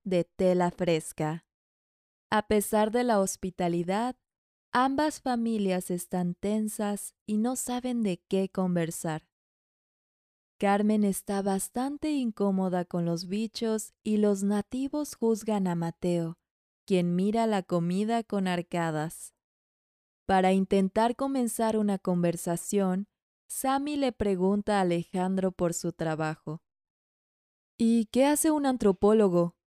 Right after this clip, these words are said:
"Bueno", titubea el mexicano.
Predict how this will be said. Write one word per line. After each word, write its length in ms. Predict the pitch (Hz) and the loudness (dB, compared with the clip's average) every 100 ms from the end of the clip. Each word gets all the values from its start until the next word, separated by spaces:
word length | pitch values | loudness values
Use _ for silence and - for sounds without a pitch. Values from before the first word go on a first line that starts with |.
| _ _ _ _ _ _ _ - | _ _ _ _ _ _ _ -16
"Bueno", 920 | 180 180 208 220 226 208 196 190 185 _ _ _ _ _ _ | -14 2 4 6 6 6 4 2 -2 _ _ _ _ _ _
titubea 960 | 208 196 - 185 175 165 208 240 247 233 | -2 -2 2 2 4 4 4 4 4 4
el 140 | 202 | 4
mexicano. 960 | 185 180 - 175 - 175 165 165 165 | 4 0 -2 -4 -2 0 0 -2 -4